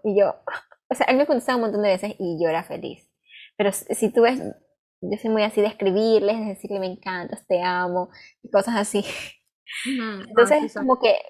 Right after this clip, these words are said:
Speaker 1: digo que es amor-odio porque me, esa emoción que siento es divertida,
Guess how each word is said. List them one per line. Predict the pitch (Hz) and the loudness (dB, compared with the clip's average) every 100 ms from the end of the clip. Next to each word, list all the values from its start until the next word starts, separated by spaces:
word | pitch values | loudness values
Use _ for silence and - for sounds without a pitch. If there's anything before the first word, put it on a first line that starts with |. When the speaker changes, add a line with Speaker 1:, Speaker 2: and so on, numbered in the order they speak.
| - | -8
Speaker 1:
digo | - 226 247 | 4 6 6
que | 262 | 4
es | |
amor-odio | 247 220 214 220 | 2 4 6 4
porque | 214 - 202 - - | 2 -2 -4 -4 -8
me, | 202 190 185 - | -2 0 0 -2
esa | 214 | -2
emoción | 254 220 233 233 | -2 -2 -2 -2
que | 247 | -2
siento | 247 240 262 - | -4 -4 -6 -6
es | 196 | -2
divertida, | 202 175 165 196 170 - | 0 0 -2 -4 -4 -6